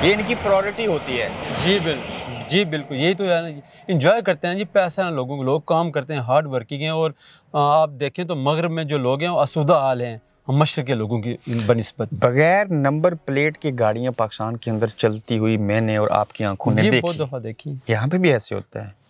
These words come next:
Speaker 2: No, no, आप सोच भी नहीं सकते हैं।
Speaker 1: आप सहाफ़ी भी हैं।
Speaker 2: जी।
Speaker 1: अपनी गाड़ी के पीछे क्यों नहीं लिखवाते ग्रीन पट्टी पे प्रेस?
Speaker 2: सर, ज़रूरत नहीं है ना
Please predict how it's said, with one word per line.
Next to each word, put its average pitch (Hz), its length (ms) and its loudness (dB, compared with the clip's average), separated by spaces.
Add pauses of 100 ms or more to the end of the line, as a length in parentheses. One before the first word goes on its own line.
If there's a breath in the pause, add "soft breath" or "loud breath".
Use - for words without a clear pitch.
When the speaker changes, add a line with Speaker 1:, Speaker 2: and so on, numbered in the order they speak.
(200)
Speaker 2:
No, 95 160 4 (140)
no, 98 140 2 (600)
आप 113 120 4
सोच - 320 4
भी 127 60 6
नहीं 123 100 4
सकते - 300 0
हैं। 98 180 0
Speaker 1:
आप 160 200 4
सहाफ़ी 143 520 4
भी 135 120 0
हैं। 98 340 -12
Speaker 2:
जी। 117 260 2 (220)
Speaker 1:
अपनी 196 200 2
गाड़ी 147 260 4
के 185 120 -2
पीछे 175 280 -2
क्यों 180 200 0
नहीं 202 120 2
लिखवाते 143 400 2
ग्रीन 127 280 -2
पट्टी 131 260 -4
पे 127 120 0
प्रेस? 143 280 0
Speaker 2:
सर, - 400 0
ज़रूरत 175 340 2
नहीं 165 200 -2
है 156 100 -2
ना 196 180 -6